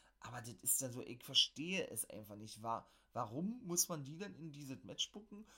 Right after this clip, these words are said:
Und warum muss diejenige, muss sie auch diejenige sein, die verliert? Kann ich euch sagen. Ganz einfach. Weil man eben eine Championess wie Kylie Ray nach W W E Standard, nach W W E Logik nicht verlieren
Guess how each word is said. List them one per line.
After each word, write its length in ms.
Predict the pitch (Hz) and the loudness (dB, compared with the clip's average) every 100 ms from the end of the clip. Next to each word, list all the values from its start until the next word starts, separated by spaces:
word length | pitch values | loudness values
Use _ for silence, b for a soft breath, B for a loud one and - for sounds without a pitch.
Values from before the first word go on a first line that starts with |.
| B | B
Und 160 | 120 | -6
warum 240 | 113 135 196 | -2 2 4
muss 180 | 180 | 4
diejenige, 460 | 160 185 170 175 147 - - - - | 2 0 0 -2 -4 -10 -14 -14 -10
muss 320 | 123 143 135 | -2 2 2
sie 120 | 180 | 0
auch 140 | 117 | -2
diejenige 460 | 131 151 160 156 143 | -4 -4 -2 -2 -2
sein, 220 | 147 139 | -2 -4
die 100 | 127 | -6
verliert? 420 | 127 131 170 147 - | -8 -6 -6 -6 -6
Kann 140 | 127 | -8
ich 80 | 127 | -6
euch 160 | 131 | -8
sagen. 320 | 143 160 117 98 b b b - | -4 -4 -4 -12 b b b -2
Ganz 180 | 135 | 0
einfach. 400 | 85 160 - 95 - b b b | -2 -6 -6 -8 -10 b b b
Weil 260 | 104 101 127 | 4 8 8
man 160 | 147 | 6
eben 260 | - 139 151 | -2 -4 -6
eine 160 | 127 117 | -6 0
Championess 580 | 135 127 110 123 143 123 | 2 0 -4 -2 0 -2
wie 80 | 113 | -6
Kylie 460 | - 95 120 117 | -8 -4 -4 -4
Ray 340 | 104 110 147 147 b b | -4 -2 -2 -4 b b
nach 320 | 90 110 113 | 6 6 6
W 140 | 110 120 | -2 -4
W 80 | 117 | -4
E 340 | 120 151 156 - b | 2 2 2 -4 b
Standard, 680 | - - - 139 151 151 139 | 4 8 12 10 8 0 0
nach 200 | 123 117 | -4 -4
W 140 | 117 | -6
W 40 | 120 | -6
E 440 | 85 113 139 135 - b b | -6 -2 0 -2 -6 b b
Logik 640 | 117 127 143 165 175 190 - _ | -2 10 10 10 6 0 -4 _
nicht 520 | 120 139 165 185 - - | -4 2 4 4 0 -2
verlieren 600 | 170 147 147 139 151 | -2 -2 -2 -2 -4